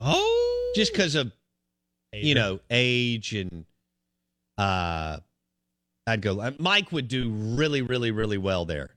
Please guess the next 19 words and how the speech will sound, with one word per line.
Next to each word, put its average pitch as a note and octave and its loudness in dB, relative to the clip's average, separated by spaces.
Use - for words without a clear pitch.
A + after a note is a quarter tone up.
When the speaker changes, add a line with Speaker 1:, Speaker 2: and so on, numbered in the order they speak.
Speaker 2:
'cause B2+ 0
some C#3+ 0
things C3 -2
would A2+ -2
take B2 -2
care B2 0
of A#2 0
themselves A#2+ -2
Speaker 1:
Ah. B2+ -2
Speaker 2:
that A#2 4
don't A#2 0
take A#2+ 0
care A#2 0
of A2+ -2
themselves A#2 -2
in A2 -6
Starkville. B2 -4
Speaker 1:
Heard. G#2 4
Speaker 2:
But, B2 4